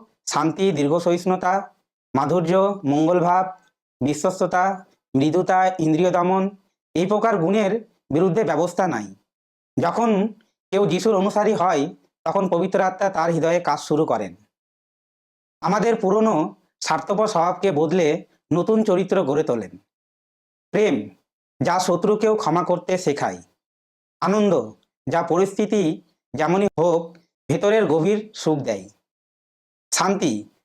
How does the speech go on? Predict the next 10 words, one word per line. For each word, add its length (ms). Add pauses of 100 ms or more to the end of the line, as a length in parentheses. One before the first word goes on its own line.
(100)
যা 80
সমস্যার 440
মাঝেও 400
স্থিরতা 680 (160)
ও 100
ঈশ্বরের 380
ওপর 260
ভরসা 360
রাখে। 360 (480)
দীর্ঘসহিষ্ণুতা, 880